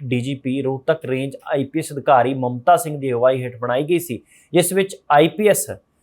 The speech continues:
ਸਮਰ ਪ੍ਰਤਾਪ ਸਿੰਘ ਤੇ ਰਾਜ ਕੁਮਾਰ, ਐਚ ਪੀ ਐਸ,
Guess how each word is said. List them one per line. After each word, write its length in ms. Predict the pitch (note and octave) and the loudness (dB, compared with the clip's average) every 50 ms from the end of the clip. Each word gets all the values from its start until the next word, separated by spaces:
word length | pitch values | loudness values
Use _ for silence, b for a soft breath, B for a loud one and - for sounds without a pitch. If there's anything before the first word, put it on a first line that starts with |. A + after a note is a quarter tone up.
| _ _ _ | _ _ _
ਸਮਰ 360 | - - F3+ E3+ F3 G3 G#3 - | -4 0 2 2 4 4 2 2
ਪ੍ਰਤਾਪ 480 | G#3 G3+ F3 F#3 - E3 E3+ E3+ E3+ | 2 0 0 4 4 4 4 4 2
ਸਿੰਘ 240 | - - F3+ F3+ E3+ | 0 -6 -6 -6 -2
ਤੇ 140 | E3+ F3 D3+ | 2 6 6
ਰਾਜ 240 | D3 C#3+ D3 D#3 D3+ | 8 8 8 6 4
ਕੁਮਾਰ, 440 | D3+ E3+ D#3+ D3+ C#3+ C#3 C#3+ C#3+ - - _ _ _ _ _ _ - | 0 0 2 4 6 6 4 4 0 -6 _ _ _ _ _ _ 6
ਐਚ 240 | D3+ E3 E3 - - - | 6 6 6 4 -2 0
ਪੀ 140 | G3 F#3 F3+ | 4 4 6
ਐਸ, 240 | E3+ E3+ - - | 4 4 0 -6